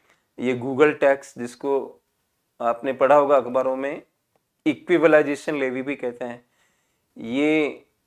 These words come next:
अ, म-, इस पर सवाल किया था यूपीएससी ने। तो ये सब अभी चर्चा में है। एंजल टैक्स जो स्टार्टअप्स पे लगा करता था, उसको सरकार ने हटाया था,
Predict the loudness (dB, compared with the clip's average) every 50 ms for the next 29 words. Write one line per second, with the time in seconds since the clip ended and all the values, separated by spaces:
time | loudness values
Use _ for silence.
0 | _ _ _ _ _ _ _ _ _ -8 -4 -2 -2 -2 -2 -2 -4 -4 -4 -6
1 | -8 -6 -4 -4 -4 -2 0 2 2 2 2 0 -2 -2 -2 -2 -2 -4 -6 -6
2 | -10 -12 -12 -12 -12 -12 -14 -16 -18 -18 -18 -20 _ _ _ _ _ _ _ _
3 | _ _ _ _ _ -2 0 2 2 0 -2 -6 -12 _ _ _ _ _ -10 -4
4 | -2 0 0 0 0 0 2 2 2 2 0 0 0 -2 -2 -2 -4 -4 -4 -6
5 | -10 -12 -14 -16 -20 -20 _ _ _ _ _ _ _ _ _ _ _ _ _ _
6 | _ _ _ _ _ _ _ _ _ -4 -4 -2 -2 -2 -2 -4 -2 0 0 -2
7 | -2 -2 -8 -14 -18 -20 _ _ _ _ _ _ _ _ _ _ _ _ _ _
8 | _ _ _ _ -16 -6 -2 0 0 0 -2 0 2 4 4 4 2 0 -6 -6
9 | -10 -10 _ -4 -2 0 0 2 0 0 -2 -6 -6 -8 -10 -10 -10 -12 -14 -14
10 | _ _ _ _ _ _ _ _ _ _ -12 -12 -6 -4 -4 -2 0 -2 -2 0
11 | 2 2 2 2 2 -2 -6 -6 -4 -2 0 2 2 0 0 -4 -6 -6 -8